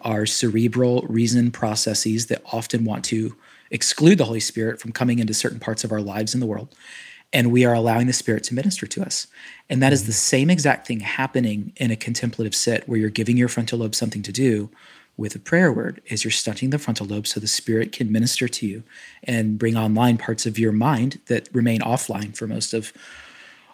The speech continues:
our lives, which have to do with compassion and empathy, et cetera. So I, I like to say, like, some of these things are not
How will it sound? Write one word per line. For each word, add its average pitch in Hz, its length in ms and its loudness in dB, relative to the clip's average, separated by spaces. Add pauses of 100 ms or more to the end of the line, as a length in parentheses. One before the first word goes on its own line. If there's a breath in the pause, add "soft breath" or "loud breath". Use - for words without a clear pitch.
our 127 140 4
lives, 123 500 4
which 123 160 -6
have 123 140 -4
to - 80 -4
do 113 100 -4
with 107 140 -8
compassion 113 480 -4
and 107 120 -2
empathy, 110 340 -8
et - 100 -8
cetera. 117 380 2 (440 loud breath)
So 160 320 2
I, 160 180 4
I 175 140 6
like 220 220 4
to 160 100 -2
say, 135 240 2
like, 120 180 -2
some - 260 2
of 180 120 4
these 139 200 2
things 127 280 2
are 120 100 2
not 120 640 2